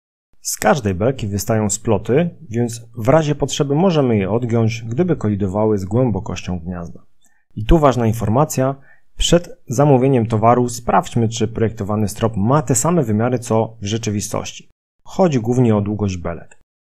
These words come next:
Projekt wykonywany często jest, e, przed odkrywkami i zbiciem tynków, więc może się okazać,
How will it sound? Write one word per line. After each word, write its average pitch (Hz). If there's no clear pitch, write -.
Projekt 165
wykonywany 131
często 113
jest, 113
e, 95
przed -
odkrywkami 135
i 110
zbiciem 113
tynków, 113
więc 156
może 156
się 156
okazać, 135